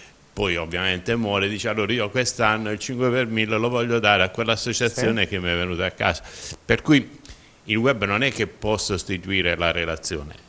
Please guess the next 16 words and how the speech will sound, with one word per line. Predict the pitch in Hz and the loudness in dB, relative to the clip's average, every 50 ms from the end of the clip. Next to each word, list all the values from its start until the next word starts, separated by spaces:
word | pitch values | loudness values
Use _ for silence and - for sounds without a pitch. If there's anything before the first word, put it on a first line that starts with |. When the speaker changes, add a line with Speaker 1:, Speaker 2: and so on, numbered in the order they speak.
| - - | -20 -8
Speaker 1:
è, | - 110 104 101 90 98 | 0 4 4 4 4 2
Speaker 2:
Mm. | 117 117 - - - | -2 -12 -16 -14 -12
Speaker 1:
eh, | 107 95 85 - | -10 -10 -10 -10
assolutamente, | - 95 90 - - 98 92 90 95 98 117 135 107 95 101 104 - 113 107 104 | -10 -10 -10 -8 -8 -8 -4 0 0 0 2 2 2 2 0 0 -2 -2 -2 0
Speaker 2:
Assolutamente. | - 117 113 117 110 104 104 98 | 0 2 2 2 2 0 -4 -6
Speaker 1:
ed, | 92 90 104 107 - - - - - | -8 -8 -12 -16 -20 -20 -20 -16 -8
e | - 113 117 | -4 -4 -2
di | 135 131 | -2 -2
solito | - 127 113 117 92 110 110 | 0 2 0 0 0 -2 0
la | 117 113 113 | 2 2 2
relazione | 123 127 131 139 131 - - 101 98 92 92 90 | 4 4 2 2 2 2 0 0 0 0 0 -2
poi | - - 104 90 80 | -2 -2 -2 -2 -2
precede | - - - 117 117 113 - 107 92 87 87 87 92 90 87 | 0 0 0 2 2 0 0 0 2 2 2 2 2 0 0
l'informazione | 85 87 87 - 90 87 85 87 90 - - 90 78 | 0 -2 -6 -6 -8 -8 -6 -6 -6 -4 -4 -6 -6
sul | - - 87 | -4 -6 -6
web. | 80 76 71 | -6 -6 -8